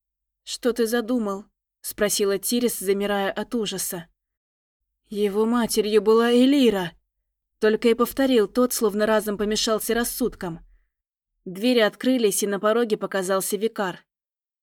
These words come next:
«Я здесь, мой господин». «Заприте Снегоцвет в башне! Глаз с неё не спускайте!» «Ну уж нет!» вскричала Тирис. «Никто не запрёт меня!» Она схватила со стола канделябр с потухшими свечами.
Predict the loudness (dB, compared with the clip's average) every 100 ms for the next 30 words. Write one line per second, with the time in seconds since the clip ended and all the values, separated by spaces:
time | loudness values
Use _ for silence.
0 | _ -4 4 4 4 0 0 -2 -4 -4
1 | -2 -2 -2 -6 -8 _ _ _ _ _
2 | _ _ _ _ _ _ -4 -2 2 0
3 | 0 -2 0 0 2 0 0 -2 -2 -2
4 | -6 -8 -10 _ -4 4 8 8 4 0
5 | 0 0 0 -2 0 -2 2 2 2 0
6 | -4 -4 _ _ _ _ _ _ _ -8
7 | -2 2 2 2 0 2 2 0 -4 _
8 | _ _ -8 -2 -2 0 0 -2 -2 -2
9 | -2 -8 -12 _ _ 2 2 2 2 2
10 | 4 2 2 2 2 -2 -6 -6 -10 _
11 | _ _ -6 -2 -2 -2 -2 0 0 0
12 | -2 -2 -2 0 -2 0 0 0 0 -4
13 | -6 -2 -2 -2 -4 -4 -6 -4 -4 -4
14 | -6 -12